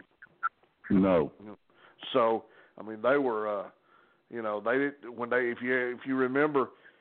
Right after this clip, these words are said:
Speaker 2: when them guys sat in them corners at ringside, they didn't sit facing the ring and watch the match. They sat with their backs to the ring and watched the crowd.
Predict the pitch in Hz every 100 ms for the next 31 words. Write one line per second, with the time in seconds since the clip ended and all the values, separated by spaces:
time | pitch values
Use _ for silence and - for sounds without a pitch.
0 | _ 117 131 139 143 147 - 151 143 139
1 | 120 156 151 143 123 127 143 151 160 165
2 | 160 147 - - _ _ - 139 151 151
3 | 139 190 180 - 143 139 135 123 131 143
4 | 135 123 135 135 127 120 123 147 127 123
5 | 135 139 - 151 139 120 117 147 156 -
6 | 127 110 107 107 98 92 - - - _
7 | _ _ _ - - _ _ _ _ _
8 | _ - 107 113 120 - - 131 135 113
9 | 90